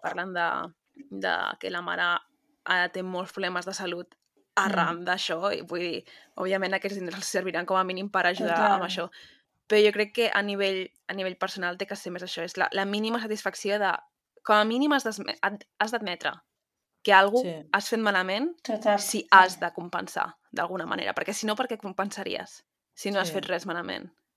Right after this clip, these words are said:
Speaker 2: Sí, sí, però que sempre em sembla
Speaker 3: Mm.
Speaker 1: Sí, sí, és,
Speaker 2: superfred
Speaker 1: és
Speaker 2: quan
Speaker 1: raro,
Speaker 2: surt
Speaker 1: és
Speaker 2: aquest
Speaker 1: raro perquè
Speaker 2: tema.
Speaker 1: són
Speaker 2: Mm.
Speaker 1: diners, són diners una mica buits.
Speaker 3: Sí.
Speaker 1: Saps què vull dir?
Speaker 2: Sí, totalment.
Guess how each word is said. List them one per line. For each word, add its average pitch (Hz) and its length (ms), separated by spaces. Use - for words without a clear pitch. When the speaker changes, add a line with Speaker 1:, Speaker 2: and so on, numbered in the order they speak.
Speaker 2:
Sí, 233 260
sí, 226 300
però 208 240
que 208 100
sempre 226 320
em 262 140
sembla 233 300
Speaker 3:
Mm. - 20
Speaker 1:
Sí, 294 160
sí, 277 260
és, 240 80
Speaker 2:
superfred 202 180
Speaker 1:
és 214 60
Speaker 2:
quan 175 140
Speaker 1:
raro, - 120
Speaker 2:
surt 202 160
Speaker 1:
és - 60
Speaker 2:
aquest 202 160
Speaker 1:
raro 202 180
perquè 190 280
Speaker 2:
tema. 247 120
Speaker 1:
són 208 140
Speaker 2:
Mm. 190 140
Speaker 1:
diners, 175 480
són 208 220
diners 220 280
una 214 100
mica 196 320
buits. 165 580
Speaker 3:
Sí. 175 180
Speaker 1:
Saps 165 220
què 190 80
vull 185 120
dir? 185 220
Speaker 2:
Sí, 208 300
totalment. 202 720